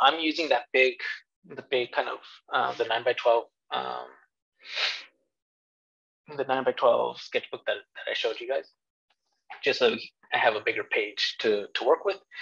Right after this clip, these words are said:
But you guys can go ahead and use that sketchbook. That's what that sketchbook is, um, is designed for, or that's the intention of having that,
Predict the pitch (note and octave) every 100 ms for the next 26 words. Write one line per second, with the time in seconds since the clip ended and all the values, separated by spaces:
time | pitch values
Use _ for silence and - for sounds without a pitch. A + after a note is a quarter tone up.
0 | - - C#3+ D3 D3 D3 - C3 C3+ C#3
1 | B2 A#2+ A2+ A2+ G#2+ - A#2 - D3+ -
2 | A2+ - - G#2 - G#2+ - G2+ - -
3 | A2+ G#2 A#2 A#2 A#2 - - - - B2
4 | G#2+ A2+ A#2+ C3+ - _ _ _ _ _
5 | - - - - A#2+ G#2+ G#2 G#2 A2+ A2
6 | G#2+ A2 - - A#2+ A2 C3 A#2+ A2 G2+
7 | - B2+ A2+ G#2 G#2 F#2+